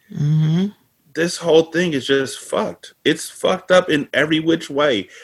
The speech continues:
Speaker 2: And the only solutions that people keep giving us is, "Well, let's plug this old white man in."
Speaker 1: Yeah.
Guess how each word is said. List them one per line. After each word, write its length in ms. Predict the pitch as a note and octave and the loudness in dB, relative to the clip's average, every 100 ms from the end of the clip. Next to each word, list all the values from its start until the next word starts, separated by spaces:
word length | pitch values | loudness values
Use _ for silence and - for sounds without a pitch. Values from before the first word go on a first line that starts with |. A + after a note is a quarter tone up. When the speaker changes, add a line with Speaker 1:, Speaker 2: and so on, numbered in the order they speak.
| - - | -20 -2
Speaker 2:
And 260 | C3 C3+ C3 | 0 2 2
the 140 | - | 0
only 240 | B2 D3+ F3 | -2 0 0
solutions 600 | F3+ D#3 D#3 E3 D#3 C3 | -2 0 2 0 -4 0
that 160 | C3 B2+ | 0 0
people 260 | D3+ C#3 | -6 -6
keep 320 | C#3 - C3+ A2 | -8 -10 -10 -4
giving 340 | C#3 D3 A2 | -2 -2 0
us 160 | G2+ - | -2 -2
is, 320 | G#2+ G2+ G2 - - _ - | -2 -2 -4 -16 -20 _ 0
"Well, 220 | A2 A2 | 4 4
let's 260 | B2+ D3+ | 4 0
plug 540 | - - E3 C#3+ A2+ F#2+ | -6 -2 2 2 0 -2
this 240 | A2 - - | -2 -2 0
old 260 | G2 F#2 | 0 0
white 320 | E2 F2 F2 - | -4 -6 -6 -6
man 300 | F2 D2+ C#2+ | -8 -8 -8
in." 200 | - - _ _ _ _ _ | -10 -14 _ _ _ _ _
Speaker 1:
Yeah. 300 | D#3 D3+ D3 | -2 0 2